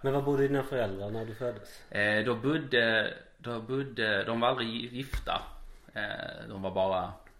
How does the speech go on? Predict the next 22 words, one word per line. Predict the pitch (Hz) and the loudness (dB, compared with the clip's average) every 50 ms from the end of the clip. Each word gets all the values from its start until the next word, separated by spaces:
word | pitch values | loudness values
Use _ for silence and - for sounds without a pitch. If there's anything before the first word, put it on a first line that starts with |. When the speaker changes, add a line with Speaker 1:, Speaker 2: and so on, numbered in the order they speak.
| - - - | -20 -20 -20
Speaker 2:
<laughs> | - - - 131 107 - - - - - | -20 -6 -4 -2 -2 -2 -4 -8 -6 -4
ja, | 117 98 | -2 -2
vad | 95 90 - - | 0 -2 -2 -4
fan | - - 80 80 90 | -4 -4 -4 -4 -2
var | - 69 76 | -4 -4 -4
de? | - - - - - 220 | -4 -4 0 4 4 4
<laughs> | - - 247 196 - - - - - - - - - - - | 4 4 2 0 0 0 -4 -4 -4 -2 -2 -2 -2 0 0
De | - | 2
Speaker 1:
Ett | 123 127 | 8 10
Speaker 2:
hade, | 147 147 | 12 12
Speaker 1:
par. | 147 | 12
Speaker 2:
de | 151 147 139 | 12 8 10
hade | 143 147 151 147 131 117 110 107 110 | 10 10 10 12 10 8 8 8 6
en, | 110 | 6
Speaker 1:
Nej, | 110 113 117 | 4 6 6
Speaker 2:
de | 139 131 135 | 8 8 10
hade | 143 139 127 | 8 8 8
en | 113 | 4
Speaker 1:
men | 107 - | 4 2
Speaker 2:
fing. | 127 107 90 87 101 - - - - - - - | 0 0 0 0 0 0 2 2 2 2 4 4
Speaker 1:
Ja, | 127 123 | 6 6
ja, | 120 117 107 101 | 6 6 4 2